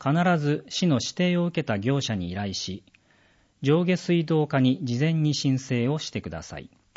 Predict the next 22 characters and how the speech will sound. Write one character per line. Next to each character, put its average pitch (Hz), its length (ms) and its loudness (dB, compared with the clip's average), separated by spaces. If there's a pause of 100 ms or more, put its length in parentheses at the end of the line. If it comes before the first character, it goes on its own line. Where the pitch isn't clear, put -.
(1200)
問 147 220 4
い 143 40 4
合 135 120 4
わ 127 100 2
せ、 - 300 -4 (440)
八 131 140 4
原 160 240 4
庁 151 260 2
舎 - 320 -4 (200)
上 151 240 2
下 165 100 0
水 139 340 2
道 120 220 2
課、 - 320 -4 (600)
内 139 260 4
線 123 380 0 (140)
五 160 380 2
三 143 560 0
零 127 540 2
五、 92 340 0 (960)
五 160 360 6
三 123 560 0